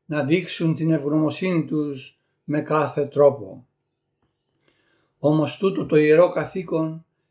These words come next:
ένας μόνο το εφήρμοσε, κι αυτός ήταν Σαμαρίτης. Οι άλλοι εννέα Ιουδαίοι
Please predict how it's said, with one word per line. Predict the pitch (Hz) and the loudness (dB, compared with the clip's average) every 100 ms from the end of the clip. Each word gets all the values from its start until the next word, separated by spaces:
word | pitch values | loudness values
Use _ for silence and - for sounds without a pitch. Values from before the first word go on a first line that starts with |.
| _ | _
ένας | - 170 190 175 160 - | 2 4 4 2 0 -2
μόνο | 147 180 180 156 | 0 2 2 0
το | 160 | -2
εφήρμοσε, | 156 - 180 170 151 131 147 143 143 _ _ _ _ | -2 -2 -2 0 -2 0 0 0 -2 _ _ _ _
κι | - | -2
αυτός | 147 - 165 160 143 - - | -2 0 0 2 -2 -10 -10
ήταν | - 160 156 143 131 | -4 -2 0 -2 -4
Σαμαρίτης. | - 139 131 135 131 101 90 - - _ _ _ _ _ _ _ | -8 -4 0 0 -2 -8 -12 -18 -20 _ _ _ _ _ _ _
Οι | 127 | 2
άλλοι | 131 160 175 170 160 | 2 2 0 2 2
εννέα | 156 151 180 180 165 | 2 2 2 2 2
Ιουδαίοι | 156 151 135 170 170 160 156 | 2 0 4 6 6 4 -4